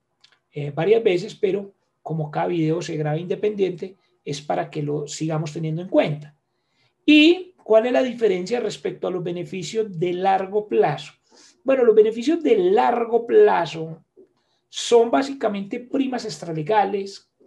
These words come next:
que en algunas empresas se llaman quinquenios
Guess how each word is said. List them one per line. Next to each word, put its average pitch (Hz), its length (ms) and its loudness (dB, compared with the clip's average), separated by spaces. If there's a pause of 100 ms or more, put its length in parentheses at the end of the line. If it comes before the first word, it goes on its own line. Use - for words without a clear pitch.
(480)
que 190 140 -2
en 180 100 -4
algunas 220 720 -2
empresas 226 360 -8
se 196 100 -8
llaman 196 320 -6
quinquenios 147 760 -4